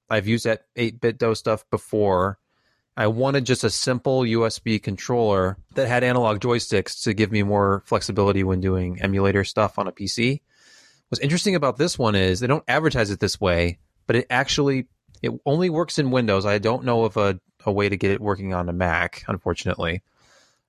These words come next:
for the Mac inclined. But on Windows, it just presents itself to Windows as an Xbox three sixty controller.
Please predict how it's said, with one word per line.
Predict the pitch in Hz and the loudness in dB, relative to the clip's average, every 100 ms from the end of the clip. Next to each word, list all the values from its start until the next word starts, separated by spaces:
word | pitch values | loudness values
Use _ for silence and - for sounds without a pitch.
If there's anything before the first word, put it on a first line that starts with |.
| _ _ _ - | _ _ _ -10
for | - 110 95 104 - | 0 2 4 2 -2
the | 123 113 | -2 0
Mac | 120 123 - | 2 0 0
inclined. | 101 - 110 87 - - - | -2 0 0 0 -2 -12 -4
But | 110 - | -2 -2
on | 113 110 123 | -2 0 0
Windows, | 202 190 98 92 107 | 0 2 2 2 0
it | |
just | 110 127 - | -2 -2 0
presents | 120 127 135 | 0 0 -2
itself | 143 - 135 | -4 -2 -2
to | - | 0
Windows | 113 110 104 | 0 2 2
as | 101 | 0
an | 107 | 0
Xbox | 101 - 104 95 | 0 -2 -2 -2
three | - | -2
sixty | 98 147 - | 0 0 -2
controller. | 110 92 95 80 - | -4 -2 -2 -2 -6